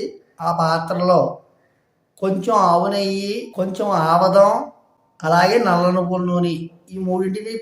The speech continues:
పోసి ఈ మూడు కూడా బాగా కలిసేలా బాగా తిప్పాలి ఆ పాత్రని. ఆ తర్వాత ఇందాక మనం ఏర్పాటు చేసుకున్నటువంటి మూడు పెద్ద మట్టి ప్రమిదలు ఉన్నాయి కదా, ఆ మూడు ప్రమిదల్లోనూ కూడా ఈ మిశ్రమాన్ని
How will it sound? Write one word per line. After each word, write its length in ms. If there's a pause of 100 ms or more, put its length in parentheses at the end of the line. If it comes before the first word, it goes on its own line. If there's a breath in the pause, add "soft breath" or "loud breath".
పోసి 400 (580)
ఈ 100 (120)
మూడు 240 (160)
కూడా 180 (160)
బాగా 220 (100)
కలిసేలా 400 (140)
బాగా 260
తిప్పాలి 560
ఆ 100
పాత్రని. 580 (680)
ఆ 140
తర్వాత 420 (440)
ఇందాక 380 (140)
మనం 180 (140)
ఏర్పాటు 460
చేసుకున్నటువంటి 840 (440)
మూడు 300 (120)
పెద్ద 180 (100)
మట్టి 200
ప్రమిదలు 380
ఉన్నాయి 340
కదా, 200 (440)
ఆ 80 (100)
మూడు 300
ప్రమిదల్లోనూ 640 (120)
కూడా 240 (320)
ఈ 120
మిశ్రమాన్ని 760